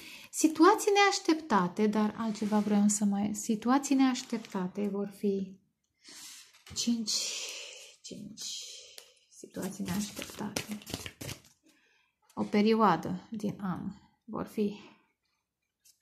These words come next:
energia generală pentru numărul trei.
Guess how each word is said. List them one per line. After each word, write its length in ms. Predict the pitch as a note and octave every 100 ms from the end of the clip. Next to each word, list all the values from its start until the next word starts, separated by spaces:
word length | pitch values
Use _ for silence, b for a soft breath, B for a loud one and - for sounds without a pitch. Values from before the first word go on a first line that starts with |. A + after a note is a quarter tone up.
| - - _ - - _ - - - - - A3+
energia 400 | G#3+ G#3+ A#3+ A#3
generală 480 | A3+ G#3+ G#3+ A#3
pentru 320 | A#3+ A#3 - G#3+
numărul 540 | G3+ G3+ G3+ A#3+ C#4 - - - - - - - - - - _ _ - - - - - - - - - - - - - - _ _ _ _ _ _ _ _ - - - - - - -
trei. 360 | G#3 G3+ F#3+